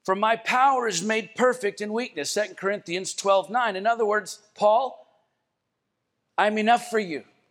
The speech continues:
Even when you don't get what you want, and even when your circumstances are terrible,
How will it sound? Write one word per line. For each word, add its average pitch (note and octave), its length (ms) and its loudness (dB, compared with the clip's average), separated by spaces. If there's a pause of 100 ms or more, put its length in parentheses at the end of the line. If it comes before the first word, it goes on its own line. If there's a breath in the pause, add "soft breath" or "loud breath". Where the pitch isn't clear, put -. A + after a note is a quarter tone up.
(800)
Even A#3 300 2
when B3 140 4
you B3 80 0
don't B3 240 0
get A3+ 220 0
what B3 240 -2
you B3 100 -2
want, A#3+ 340 2
and A3 120 -6
even A#3+ 260 -4
when A#3+ 160 -2
your A3+ 120 -4
circumstances A#3 1040 -2
are G#3+ 160 4
terrible, A3+ 680 2